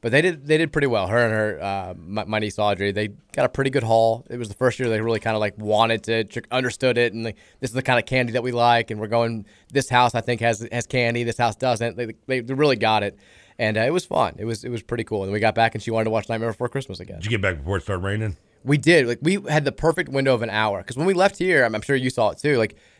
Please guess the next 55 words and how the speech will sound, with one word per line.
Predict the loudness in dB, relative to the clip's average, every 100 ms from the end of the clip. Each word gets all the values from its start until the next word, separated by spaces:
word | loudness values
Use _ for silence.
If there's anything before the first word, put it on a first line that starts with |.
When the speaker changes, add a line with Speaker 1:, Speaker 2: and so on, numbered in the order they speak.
| _
Speaker 1:
it | -4 0
was | 0 0 -8 _
Speaker 2:
You | -4 -2
could | -2
see | 0
it | 0
coming | 4 4 4 0
and | -2 2
looming | 2 2 0
in | 0 -2
the, | -4
in | -4
the | 4
Speaker 1:
But | 4 6
it |
was, | 2
Speaker 2:
background. | 0 -6 -4
Speaker 1:
it, | -4 0
it | 0
was | 0
pouring | 0 2 2 0 -2
when | 2
I | 4 4
left. | 2 0 -2 -2
It |
was | 0
incredibly | 0 2 2 2 -2
sunny, | 2 2 2 -4 -10 _ _
and | 0 2
it |
just, | 0 -2
like, | -4 -6
sheets | -6 -4 -2 -2
of | 2
rain | 2 2
started | -2 0
coming | 0 2
Speaker 2:
Mm-hmm. |
Speaker 1:
down | 2
when | 2
I |
was | 0
pulling | -2 -2
out | -2
of |
the | -2
parking | -2 -2 -2
lot, | -2
and | -2 -4
the |
biggest | -2 0 0 0
rainbow | 2 2 4 2
I've | 2
ever | -4
seen | -6 -4 -2 -4